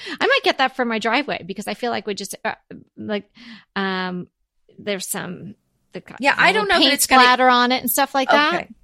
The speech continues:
Speaker 2: Yeah, I don't know if it's gonna get that off. I'm just saying, I think, and here's the thing too, you don't really, I don't like using a pressure washer on my house because it does just p-, peel the paint
Speaker 1: Oh,
Speaker 2: off
Speaker 1: yeah.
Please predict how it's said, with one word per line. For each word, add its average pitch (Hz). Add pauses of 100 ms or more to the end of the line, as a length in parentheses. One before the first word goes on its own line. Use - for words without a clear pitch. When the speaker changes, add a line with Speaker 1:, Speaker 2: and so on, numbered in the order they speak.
Speaker 2:
Yeah, 226
I 302
don't 359
know 277
if -
it's -
gonna 175
get -
that 165
off. 131
I'm 185
just -
saying, 208
I 196
think, 233 (440)
and 262
here's 349
the 320
thing 214
too, 214
you 190
don't 254
really, 196 (240)
I 226
don't 254
like 214 (220)
using 190
a 180
pressure 196
washer 180
on 180
my 156
house 180
because 180
it -
does 175
just - (300)
p-, - (160)
peel 233
the 190
paint 262
Speaker 1:
Oh, -
Speaker 2:
off 294
Speaker 1:
yeah. 381